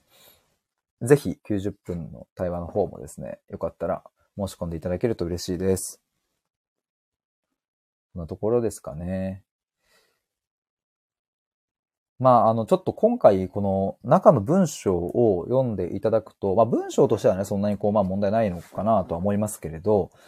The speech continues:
あの、特に画像とかそんな使ってないんですよ。あ、なんか、いろいろこう、クラファンのページとか見ると、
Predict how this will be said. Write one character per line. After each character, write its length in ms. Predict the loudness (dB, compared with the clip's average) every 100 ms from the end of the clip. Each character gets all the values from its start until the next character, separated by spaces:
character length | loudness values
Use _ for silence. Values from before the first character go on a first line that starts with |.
| _ _
あ 180 | -4 -2
の、 600 | 0 -2 -2 -4 -4 -6 _ _ _ _ _ _ -20 _ _
特 220 | 0 4
に 120 | 4 2
画 160 | 0
像 200 | 4 4
と 120 | 4
か 80 | -4
そ 120 | -4
ん 80 | -4
な 120 | -4
使 180 | -4 0
っ 100 | 0 _ _ _ _ _
て 100 | 0
な 140 | 2 2
い 100 | 0
ん 140 | -6
で 80 | -10
す 140 | -10
よ。 160 | -12 -12 _ _ _ _ _ _ _ _ _ _ _
あ、 160 | -8 -8
な 120 | -8
ん 60 | -8
か、 200 | -8 -10 _ 2
い 60 |
ろ 120 | 6 6
い 40 |
ろ 100 | 4
こ 200 | 4 4
う、 40 |
ク 80 | 6
ラ 100 | 4
フ 100 | 6
ァ 60 | 4
ン 120 | 4
の 80 | -2
ペ 220 | 4 4
ー 40 | 4
ジ 120 | 0
と 100 | 0
か 140 | 0
見 120 | 0
る 140 | -2 -6
と、 400 | 0 0 0